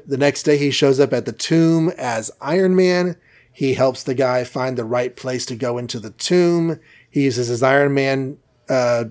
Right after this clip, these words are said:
attachments to drill into the tomb. They find the, uh,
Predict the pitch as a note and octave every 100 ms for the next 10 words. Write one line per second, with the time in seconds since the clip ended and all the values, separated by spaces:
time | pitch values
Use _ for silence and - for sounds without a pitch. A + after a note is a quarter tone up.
0 | - _ B2+ D3 C#3 - D3 C3+ - B2
1 | C3+ C3+ B2 E3 E3 D#3+ D#3+ - D#3 D#3
2 | D#3 D#3 - - - _ D3 C3+ B2+ -
3 | C3 B2+ C3 B2+ B2+ C#3 A#2 B2 A#2+ A#2
4 | A2 A2 - A#2 A2 G#2 G2+